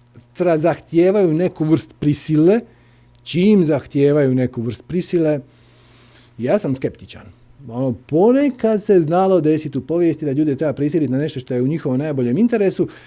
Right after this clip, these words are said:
ali to je samo zato što ljudi koji su to radili nisu shvatili da jednostavno mogu pričekati još dva dana ili dvije godine i to će se desiti samo. E, i da su to shvaćali, danas bi u svijetu bilo manje nasilja, ima ga,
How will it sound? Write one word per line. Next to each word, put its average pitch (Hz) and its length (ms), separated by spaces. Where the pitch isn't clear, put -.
ali 147 280
to - 100
je 196 80
samo 247 260
zato 208 260
što 156 140
ljudi 175 240
koji 135 200
su 131 120
to 123 160
radili 165 400
nisu 170 300
shvatili 196 480
da 104 140
jednostavno 131 500
mogu 131 220
pričekati 123 500
još 110 180
dva 131 280
dana 160 300
ili 131 160
dvije 127 240
godine 143 400
i 107 80
to 113 140
će 107 120
se 98 120
desiti 90 400
samo. 78 880
E, 98 220
i 110 180
da 170 280
su 170 100
to 175 140
shvaćali, 180 400
danas 160 240
bi 151 80
u - 40
svijetu 165 260
bilo 156 220
manje 131 260
nasilja, 233 500
ima 160 460
ga, 277 300